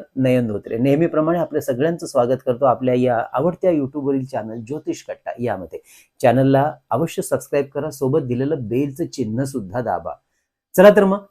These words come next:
जाणून घेऊया शनीची पनवती काय नक्की सांगते आहे आपल्या राशीसाठी. धनु राशीला शनीच्या या पनवतीच्या काळामध्ये सगळ्यात मोठा जो परिणाम आहे तो म्हणजे आपल्या शत्रूंच्या संख्येमध्ये होणारी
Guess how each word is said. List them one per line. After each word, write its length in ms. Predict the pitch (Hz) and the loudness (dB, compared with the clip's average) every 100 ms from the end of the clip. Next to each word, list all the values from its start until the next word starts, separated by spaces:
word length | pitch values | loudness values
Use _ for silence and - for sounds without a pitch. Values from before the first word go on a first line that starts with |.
| _ _ - | _ _ 0
जाणून 400 | 123 139 165 175 | 4 6 6 4
घेऊया 380 | 147 151 113 120 _ _ _ | 4 2 0 -4 _ _ _
शनीची 460 | - 135 143 151 180 | -2 2 2 0 -4
पनवती 600 | 170 135 143 139 139 92 - _ _ _ - | 0 0 0 0 -2 -4 -10 _ _ _ -6
काय 180 | 135 175 | -2 0
नक्की 300 | 165 - 160 | 0 -2 -2
सांगते 360 | 135 117 110 127 | 0 -2 0 0
आहे 320 | 110 113 123 - _ | 2 0 -2 -6 _
आपल्या 300 | - - 127 | -4 0 2
राशीसाठी. 640 | 110 101 - 107 95 - 90 _ _ _ _ _ _ - | 2 0 -4 -8 -10 -10 -16 _ _ _ _ _ _ -2
धनु 240 | 160 254 | 4 8
राशीला 460 | 285 214 247 175 127 131 | 8 6 4 2 2 2
शनीच्या 440 | 156 160 190 196 | 0 0 0 0
या 260 | 185 151 156 | 2 2 2
पनवतीच्या 640 | - 139 175 175 180 180 | 0 0 0 -2 -4 -4
काळामध्ये 560 | 156 127 143 131 113 135 | -2 0 -2 -2 -4 -4
सगळ्यात 580 | - 139 170 202 - | -6 -6 -4 -4 -4
मोठा 460 | 151 131 135 - 240 | -6 -6 -6 -6 -2
जो 120 | 240 | 0
परिणाम 480 | 240 147 139 131 117 | 0 0 0 0 -4
आहे 180 | 98 95 | -6 -10
तो 180 | - 185 | -8 -4
म्हणजे 240 | 180 170 | -2 0
आपल्या 320 | 170 - 160 185 | -2 -2 -6 -8
शत्रूंच्या 760 | - 135 - 214 262 254 262 | -6 -8 -6 -2 0 0 -2
संख्येमध्ये 580 | 240 165 135 156 151 156 | -4 -4 -2 -2 -2 -2
होणारी 360 | 123 123 131 | -2 -2 -2